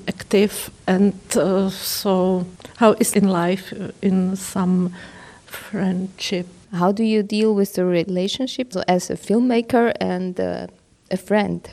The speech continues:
Speaker 1: I hope that after these years I am more friend than filmmaker. <laughs> Yes, of course,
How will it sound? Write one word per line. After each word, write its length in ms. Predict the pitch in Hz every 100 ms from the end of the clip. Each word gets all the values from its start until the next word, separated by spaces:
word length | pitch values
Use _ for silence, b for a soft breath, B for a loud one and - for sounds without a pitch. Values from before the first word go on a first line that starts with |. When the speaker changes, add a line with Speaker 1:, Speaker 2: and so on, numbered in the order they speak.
| - _
Speaker 1:
I 180 | 220 214
hope 400 | 190 190 185 190
that 280 | 196 196 -
after 400 | - 190 - 208
these 340 | 190 196 -
years 380 | 208 185 190 190
I 200 | - 185
am 260 | 190 190 190
more 280 | 180 180 185
friend 400 | - 175 180 190
than 420 | 190 185 180 190 -
filmmaker. 720 | - 190 185 185 185 - 156 -
<laughs> 220 | 220 -
Yes, 300 | - 202 190
of 200 | - - -
course, 280 | 196 202